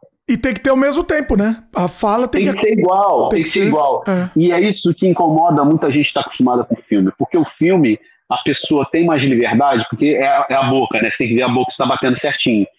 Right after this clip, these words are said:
Speaker 2: Então a pessoa, às vezes, a palavra é muito diferente do inglês ou de qualquer outra língua, é, é diferente do português, né? Claro, óbvio. Mas, é, bate diferente, então o cara, às vezes, improvisa mais, entendeu? Dá mais liberdade do cara improvisar, ou colocar uma coisa,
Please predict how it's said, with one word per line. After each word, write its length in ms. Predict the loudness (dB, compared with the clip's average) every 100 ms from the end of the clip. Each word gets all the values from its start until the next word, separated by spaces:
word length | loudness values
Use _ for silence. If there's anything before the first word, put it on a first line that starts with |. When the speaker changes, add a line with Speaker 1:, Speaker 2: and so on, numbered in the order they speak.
| -18 -4
Speaker 2:
Então 140 | -2
a 40 |
pessoa, 340 | 0 -2 0 2
às 60 |
vezes, 260 | 2 2 2
a 100 | 0
palavra 520 | 0 0 2 2 2 2
é 40 |
muito 160 | 2 0
diferente 420 | -4 0 0 0
do 80 | 2
inglês 420 | 2 2 2 2 0
ou 60 |
de 80 | -2
qualquer 220 | -2 -2 -2
outra 220 | 0 2
língua, 300 | 4 4 2 2
é, 80 | 2
é 20 | 0
diferente 340 | -2 -2 0
do 60 | -4
português, 480 | -4 -2 0 2 0
né? 80 | -2
Claro, 240 | 0 0 2
óbvio. 300 | 0 -2 -6 _ _ _ 0
Mas, 320 | 0 2 -2 -4 -14 -20 -6
é, 340 | -2 0 0 -2 -4 -6 -2
bate 400 | 0 2 2 0
diferente, 500 | -2 0 0 0 0
então 180 | 0 0
o 60 | 0
cara, 380 | 0 2 0 -2
às 140 | -2 2
vezes, 220 | 2 2
improvisa 640 | 2 2 2 2 2 2 2
mais, 260 | 0 0
entendeu? 220 | 2 2
Dá 80 | 2
mais 180 | 2 2
liberdade 360 | 2 2 2 0
do 60 | 0
cara 140 | 0
improvisar, 580 | 0 2 2 2 2 0
ou 60 | 0
colocar 460 | 0 0 0 0
uma 220 | 2 0 -2
coisa, 720 | 0 0 2 0 0 2 0